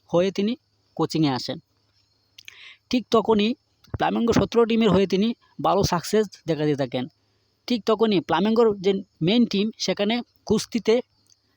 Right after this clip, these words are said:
একের পর এক বরাবরই হওয়া শুরু করে দেন। মানে তিনি ছোট ছোট টিমের সাথে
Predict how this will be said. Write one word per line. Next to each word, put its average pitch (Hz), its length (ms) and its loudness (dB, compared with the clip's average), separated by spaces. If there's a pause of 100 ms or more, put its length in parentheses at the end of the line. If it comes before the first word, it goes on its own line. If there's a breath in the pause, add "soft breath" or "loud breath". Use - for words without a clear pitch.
(220)
একের 202 260 0
পর 202 140 0
এক 190 180 0
বরাবরই 185 480 2 (1040)
হওয়া 180 160 4
শুরু 185 200 0
করে 160 200 0
দেন। 135 220 -4
মানে 170 220 0 (260 loud breath)
তিনি 208 140 -2
ছোট 240 240 2
ছোট 214 140 2
টিমের 208 280 0
সাথে 226 280 0